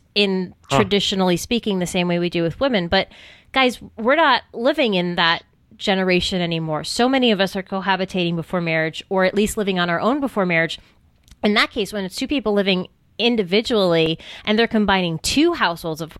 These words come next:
Speaker 1: of, of apartments or whatever into one house, you've got more stuff than you really know what to, you have double of everything.
Speaker 2: Yeah.
Speaker 1: So, eh, I, I wish we could get away from that. Um, but I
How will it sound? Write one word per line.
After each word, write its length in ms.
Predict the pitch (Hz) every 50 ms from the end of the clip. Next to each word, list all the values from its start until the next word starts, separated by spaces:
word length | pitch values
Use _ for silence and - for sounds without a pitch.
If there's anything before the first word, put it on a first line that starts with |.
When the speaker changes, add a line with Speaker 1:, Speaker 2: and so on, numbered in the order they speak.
| _ 180
Speaker 1:
of, 340 | 170 165 165 156 - - -
of 140 | 180 170 165
apartments 560 | 170 - - - 185 175 - 175 165 156 -
or 80 | 175 170
whatever 360 | 156 170 170 170 160 170 165
into 240 | 165 160 - - 175
one 200 | 165 220 285 294
house, 280 | 262 190 165 165 -
you've 100 | 233 - -
got 180 | 240 170 -
more 280 | - 180 190 208 214 214
stuff 320 | 208 - - 208 202 -
than 140 | - 202 185
you 120 | 185 185 185
really 220 | 196 196 185 180
know 140 | 180 175 165
what 120 | 160 156
to, 80 | - 151
you 180 | 160 190 247
have 100 | 247 190 - _ - - -
double 340 | 170 220 294 330 294 196 160
of 80 | 143 160
everything. 560 | 156 147 - 156 156 - - - - - - - - - - - - - - - - -
Speaker 2:
Yeah. 80 | 202 208
Speaker 1:
So, 300 | 262 240 233 214 - - - - _ -
eh, 220 | 151 - 147 131 - - - _ - _ _ _ _ _ _
I, 140 | - 233 240 233 -
I 120 | - 233 254 226 202 -
wish 320 | 214 208 208 349 427 -
we 100 | - 403
could 160 | - 269 208 185
get 140 | 214 202
away 240 | 190 175 175 196 214
from 260 | 226 - 247 214 196
that. 300 | 170 165 156 156 156 - - _ _ -
Um, 440 | 185 180 180 175 175 170 - - _ _
but 260 | - 208 - 226 226 220
I 320 | 220 220 202 202 156